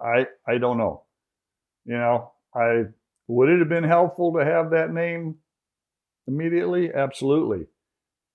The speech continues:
It wouldn't have changed anything in the big scheme of things right away,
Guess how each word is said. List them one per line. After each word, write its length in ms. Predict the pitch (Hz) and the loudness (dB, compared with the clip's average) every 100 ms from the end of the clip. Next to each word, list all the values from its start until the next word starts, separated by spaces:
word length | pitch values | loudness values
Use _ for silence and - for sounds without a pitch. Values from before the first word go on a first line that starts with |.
| _ _ _ _ - | _ _ _ _ -8
It 200 | 120 120 | -6 -2
wouldn't 400 | 127 139 107 123 | 6 6 6 -2
have 180 | 104 | -6
changed 560 | - - 143 147 127 120 | -8 -4 -2 -2 -4 -4
anything 460 | 135 120 - 131 117 | -2 -2 -2 -4 -2
in 100 | 101 | -2
the 120 | 98 | -4
big 440 | 98 98 127 98 | -6 0 0 0
scheme 380 | - - 160 240 | -8 -4 -2 0
of 140 | 185 | 0
things 340 | - 110 101 90 | -2 -4 -6 -4
right 280 | 107 98 95 | -2 -2 -2
away, 500 | 95 95 98 127 | -2 -2 -2 -2